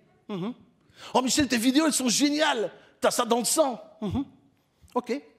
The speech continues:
très bien. Bon, alors, je vous fais une révélation que je n'ai jamais faite à personne. C'est la première fois que je le fais. Mais voici mon journal personnel, j'avais douze ans.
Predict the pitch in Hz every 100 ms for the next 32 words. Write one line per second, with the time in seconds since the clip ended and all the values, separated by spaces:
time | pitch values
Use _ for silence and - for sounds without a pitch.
0 | _ - 165 147 151 - - - - -
1 | _ 170 185 185 180 - - 175 208 220
2 | - 262 269 190 180 220 214 208 - 233
3 | 254 - 202 175 196 208 202 - 202 196
4 | 180 - 180 156 185 - - - - -
5 | - 240 220 - 269 262 - 233 202 190
6 | 185 - 175 156 - - - _ _ -
7 | - - - - 214 262 285 - 330 247
8 | 190 302 285 269 254 - 240 214 214 214
9 | 190 185 160 185 160 143